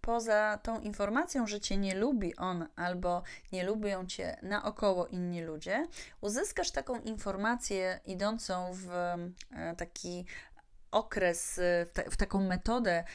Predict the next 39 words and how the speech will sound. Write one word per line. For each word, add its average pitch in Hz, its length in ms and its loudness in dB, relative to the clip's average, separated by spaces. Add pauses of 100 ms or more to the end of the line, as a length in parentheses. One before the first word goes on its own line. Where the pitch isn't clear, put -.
(140)
robienia 190 480 2
z - 120 -2
siebie, 175 600 0
mm, 175 300 -6
ofiary, 175 680 2 (260)
czyli 180 540 -2 (180)
ty 196 100 -2
go 196 160 2
odrzucasz, - 840 -4 (140)
ty 190 280 0
już, 185 440 -4
e, 185 240 0
go 185 100 -4
nie 185 180 -2
rozumiesz, 175 800 -4
to 190 200 0
już 190 260 -4
nie 180 240 -2
jest 180 180 -8
to, 175 120 -4
co 180 180 -4
było, 165 520 0 (340)
to 175 140 2
już 185 220 -2
jest 185 220 -6
trudno. 175 420 -2
I - 100 -10
w - 80 -18
tym - 140 -6
momencie 233 380 0
osoba 202 260 -4
narcystyczna 185 720 -4
robi 185 220 -4
z - 100 0
siebie 175 320 -2
ofiarę 156 600 -2 (400)
i 185 80 -4
próbuje 190 520 0
wywołać 185 840 0